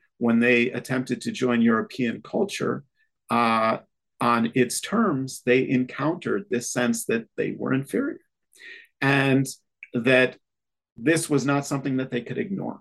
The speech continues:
And while they might have tried to hide it, this was something that really was a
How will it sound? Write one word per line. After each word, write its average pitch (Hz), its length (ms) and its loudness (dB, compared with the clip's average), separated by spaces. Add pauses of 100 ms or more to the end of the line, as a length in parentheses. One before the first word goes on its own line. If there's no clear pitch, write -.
(140)
And 123 440 2
while 120 280 4
they 120 160 4 (260)
might 131 300 2
have 123 200 4 (220)
tried 120 420 0
to 117 80 -8
hide 165 400 2
it, 117 200 2 (340)
this 160 160 -4
was 160 160 -2
something 156 360 0
that 156 200 2 (140)
really 147 380 2
was 117 500 2
a 120 60 -6